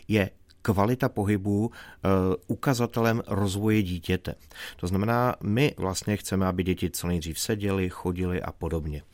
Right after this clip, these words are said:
A ono vlastně toto ukazuje, je už vlastní odpověď na vaši otázku. To znamená, co nejdřív začít se s dětma hýbat. Samozřejmě přiměřeným,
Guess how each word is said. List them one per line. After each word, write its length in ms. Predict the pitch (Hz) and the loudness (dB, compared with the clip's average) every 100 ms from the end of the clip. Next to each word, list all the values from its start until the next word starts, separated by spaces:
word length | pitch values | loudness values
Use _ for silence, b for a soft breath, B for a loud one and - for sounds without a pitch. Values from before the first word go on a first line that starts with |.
| B B B B | B B B B
A 280 | 90 87 87 - - - | 2 4 2 -4 -16 -4
ono 200 | 117 135 | 2 4
vlastně 320 | 139 131 147 | 4 2 2
toto 360 | 123 - 104 127 | 0 0 2 2
ukazuje, 680 | - 101 113 113 120 120 107 | 0 0 0 2 2 2 2
je 140 | 98 110 - | 2 2 2
už 160 | 120 110 | -2 0
vlastní 360 | 113 - 131 | -2 -2 -4
odpověď 500 | - - 113 113 113 | -4 -4 0 0 0
na 180 | 104 104 | -4 -6
vaši 300 | - 92 - | -4 -4 -2
otázku. 540 | 78 82 85 87 - 80 | -4 -4 -2 -2 -4 -8
To 140 | - | -6
znamená, 400 | 85 92 104 107 - | -2 0 2 0 0
co 180 | - 151 | -4 0
nejdřív 580 | 143 98 90 90 104 - | 0 0 -2 -2 -2 -4
začít 460 | - 95 - 110 - _ - | -6 -4 -4 -8 -8 _ -10
se 160 | - 101 | -6 -4
s 40 | |
dětma 360 | 98 - 101 98 _ - | -4 -2 -2 -2 _ -12
hýbat. 520 | 92 78 90 90 73 - - B B B | -10 -6 -4 -4 -4 -10 -20 B B B
Samozřejmě 600 | - 101 104 110 104 78 | -2 0 2 2 0 -2
přiměřeným, 1000 | - - 110 127 123 117 113 110 110 | -4 -2 0 2 0 0 0 0 -2